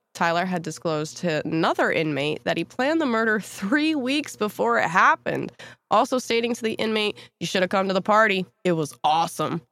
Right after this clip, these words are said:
In twenty fourteen, Tyler was sentenced to life in prison without parole as he was only seventeen and could not receive the death penalty. In December of twenty eighteen, Tyler was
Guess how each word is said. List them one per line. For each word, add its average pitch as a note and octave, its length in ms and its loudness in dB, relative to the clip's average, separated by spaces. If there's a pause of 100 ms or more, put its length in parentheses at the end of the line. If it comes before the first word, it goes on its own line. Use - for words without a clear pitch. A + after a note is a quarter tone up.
(380)
In A3 160 4
twenty C4+ 320 2
fourteen, B3 640 0
Tyler G#3+ 340 0
was G#3 140 -4
sentenced G3 340 -2
to G3+ 60 -2
life F3 260 0
in F3 100 0
prison F3 360 0
without A3+ 380 0
parole E3 460 -2
as F3+ 140 -4
he F3 140 -2
was F3 120 -2
only F3 220 0
seventeen E3+ 800 -2
and E3+ 140 -4
could F3 160 -2
not E3+ 200 2
receive D#3+ 320 -4
the D#3 80 -4
death C#3+ 300 -2
penalty. - 500 -6 (440)
In E3 100 -2
December D#3+ 400 -2
of D3+ 80 -6
twenty D#3+ 320 -2
eighteen, A#3 560 -2 (400)
Tyler F3 240 0
was E3+ 240 -4